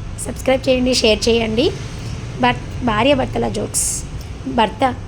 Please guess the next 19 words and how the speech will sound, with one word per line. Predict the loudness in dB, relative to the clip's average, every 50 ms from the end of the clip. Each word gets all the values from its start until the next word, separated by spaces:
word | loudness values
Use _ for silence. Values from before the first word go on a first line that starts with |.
| -4
"ఉదయం | -2 0 2 4 4 6 6 4
నుంచి | 4 2 0 0 0
ఒంట్లో | 0 0 0 0 2 4 4 4
నలతగా | 4 4 0 -2 0 2 4 6 6 6
ఉంది, | 4 2 0 -2 -2 -2 -4 -6 -8 -6 -4
ఏ | -2 0 0 2
వంట | 2 2 4 4 4
చేసావు?" | 4 4 2 2 2 2 2 4 4 4 2 2 -2 -2 -2
అని | -2 -2 0
అడుగుతాడు | -2 -2 -2 -2 -2 -2 -2
భార్యని. | -2 -2 -2 -2 -2 -4 -4 -4 -6 -6 -8 -8
అప్పుడు | -6 -4 -4 -2
భార్య, | 0 0 0 0 0 0 -2 -2 -6 -10 -10 -10 -10 -10 -10 -10 -10 -12 -12 -12 -12 -12 -12 -12 -12 -12 -12 -8 -2 0
"బయట | 2 2 4 4
జనమంతా | 4 4 4 4 2 2 2 0 0 2 0 0
జ్వరాలతో | 0 0 2 2 4 4 2 2 0 -2 -2
బాధపడుతున్నారు | -2 -2 -2 0 0 0 0 0 0 -2 -2 0 0 0 0 -2
కదండి, | -2 -2 -2 -2 -2 -2 0 0 0 2 0 -2 -4 -6 -12 -14 -14 -14 -10 -6
అందుకే | -4 -2 0 0 2 4 4 2 2